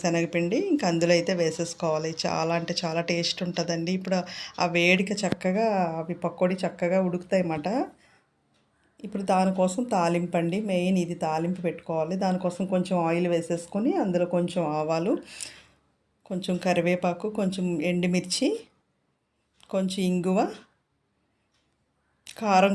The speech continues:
కూడా వేసుకోవాలండి. ఇది నూనెతో కానీ నెయ్యితో కానీ తాలింపు పెట్టుకోండి, నెయ్యితో పెట్టుకోండి, చాలా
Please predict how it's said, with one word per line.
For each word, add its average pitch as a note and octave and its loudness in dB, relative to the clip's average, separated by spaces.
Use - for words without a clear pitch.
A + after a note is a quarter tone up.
కూడా G#3 4
వేసుకోవాలండి. F3 2
ఇది A3 2
నూనెతో G3+ 4
కానీ G#3+ 4
నెయ్యితో F#3+ 4
కానీ G#3 2
తాలింపు F3 4
పెట్టుకోండి, F3 0
నెయ్యితో F#3+ 2
పెట్టుకోండి, F3 0
చాలా E3+ 0